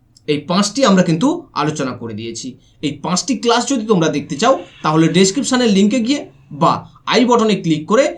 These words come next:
ক্লাসগুলি দেখে নিতে পারো। আজকে আমরা আলোচনা করব ছ নম্বর টপিক মানবতাবাদ অর্থাৎ হিউম্যানিজম।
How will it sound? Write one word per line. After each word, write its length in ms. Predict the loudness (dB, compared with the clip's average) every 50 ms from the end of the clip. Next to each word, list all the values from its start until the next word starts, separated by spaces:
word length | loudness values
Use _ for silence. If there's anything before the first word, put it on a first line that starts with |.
| -12 _ _
ক্লাসগুলি 600 | -4 -2 -2 -2 -2 0 0 0 0 0 -4 -8 -12
দেখে 300 | -6 0 2 2 4 4
নিতে 200 | 2 2 0 -4
পারো। 280 | -8 -10 -10 -12 -12 -16 -18 _ _ _ _ _ _ _ _ _ _ _
আজকে 340 | -6 -4 -2 -2 0 2 2
আমরা 180 | 4 4 4
আলোচনা 280 | 2 2 0 0 -2 -2
করব 480 | 0 0 0 2 4 4 2 2 0 -8 _ _
ছ 160 | -8 -2 2 2
নম্বর 360 | 4 4 4 4 4 2 2
টপিক 440 | 0 -4 -2 0 0 0 -2 -4 -8 _ _ _ _ _ -4
মানবতাবাদ 840 | 0 2 4 6 6 6 4 2 0 -2 -4 -6 -8 -8 -10 -16 -20 _ _ _ _ _ _ -6
অর্থাৎ 440 | -6 -6 -2 0 0 0 0 -2 -8 -18 _ _ _ 2
হিউম্যানিজম। 520 | 6 6 6 6 4 2 -2 -6 -8 -10